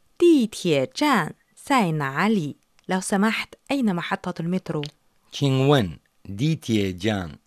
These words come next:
Speaker 2: 在哪里؟ إذن، ماذا أقول باللغة الصينية إذا أردت أن أسأل شخصا، "هل هي بعيدة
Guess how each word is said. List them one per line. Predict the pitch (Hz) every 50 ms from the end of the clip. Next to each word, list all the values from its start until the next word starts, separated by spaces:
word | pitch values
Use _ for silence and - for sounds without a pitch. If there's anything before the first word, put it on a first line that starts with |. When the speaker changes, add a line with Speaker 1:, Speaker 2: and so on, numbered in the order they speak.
| _ -
Speaker 2:
在 | 87 87 104 104 104 101 101
哪 | 104 107 107 107 107
里؟ | 101 90 80 78 78 78 73 _ _ _ _ _ _ _ _ _ _ _ _ _ _ _ _ _ _ _ _ _ _ _ _ _ - 131
إذن، | 139 120 95 82 71 67 _ _ _ _ _ -
ماذا | 113 143 156 143 127 131 113 110
أقول | 104 - 131 127 120 113
باللغة | 101 92 95 95 104 104 107 104 -
الصينية | 101 - - - 90 87 90 92 95 92 92 90 - - -
إذا | 92 80 85 82 - -
أردت | 85 95 101 - - -
أن | 76 73 80 - -
أسأل | - - - - 90 87 78
شخصا، | - - - - - - 90 87 85 73 - _ _ _ _ _ _ _ _
"هل | - 156 156 143
هي | 107 127 120 107 95
بعيدة | 78 85 90 107 110 104 92